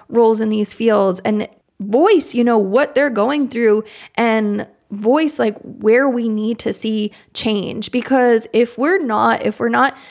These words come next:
stepping up and fighting for our rights and wanting to see change, it will continue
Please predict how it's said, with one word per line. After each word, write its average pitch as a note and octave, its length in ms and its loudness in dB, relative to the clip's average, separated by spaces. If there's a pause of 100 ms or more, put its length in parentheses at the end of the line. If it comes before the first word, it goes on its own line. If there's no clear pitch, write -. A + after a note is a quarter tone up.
(240)
stepping B3 500 0
up A3 380 0
and G#3+ 360 -2
fighting B3 520 2
for - 140 0
our A3 220 2
rights G#3 540 2
and G#3+ 300 -2 (180)
wanting C4+ 380 0
to A#3 160 -2
see G#3+ 200 -4
change, A#3+ 560 -2 (240)
it D4 220 2
will C4 240 2
continue A3 840 -2